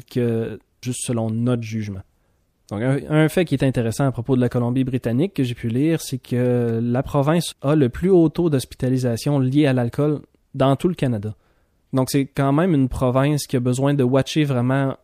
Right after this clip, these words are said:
comment ça se passe, la consommation d'alcool sur son territoire. Ce qui est une des raisons pourquoi, un peu comme au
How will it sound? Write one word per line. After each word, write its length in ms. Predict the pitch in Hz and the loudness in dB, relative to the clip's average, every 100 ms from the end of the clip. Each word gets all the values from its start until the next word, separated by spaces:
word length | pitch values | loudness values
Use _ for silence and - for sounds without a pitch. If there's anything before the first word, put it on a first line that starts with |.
| - | -8
comment 400 | 147 139 147 147 | 0 2 2 0
ça 220 | - 131 | -2 -6
se 80 | 113 | -6
passe, 280 | - 143 135 | -2 -2 -2
la 80 | 120 | -4
consommation 540 | 117 120 123 120 135 | -4 -4 -4 -2 -2
d'alcool 400 | 123 110 135 135 | -2 -2 0 0
sur 140 | 123 - | -2 -6
son 120 | 110 | -8
territoire. 540 | 113 107 113 120 139 - _ _ _ _ _ _ _ | -10 -10 -6 -4 -4 -8 _ _ _ _ _ _ _
Ce 80 | - | 0
qui 120 | 147 | 4
est 40 | 147 | 6
une 100 | 156 | 6
des 100 | 139 | 6
raisons 380 | 131 127 143 | 4 2 2
pourquoi, 840 | 147 - 117 - - 131 139 135 - | 0 -2 -4 -6 -2 2 2 2 0
un 120 | 127 | -2
peu 160 | 120 147 | -2 -2
comme 260 | 135 120 120 | 0 0 0
au 320 | 117 113 | 0 -2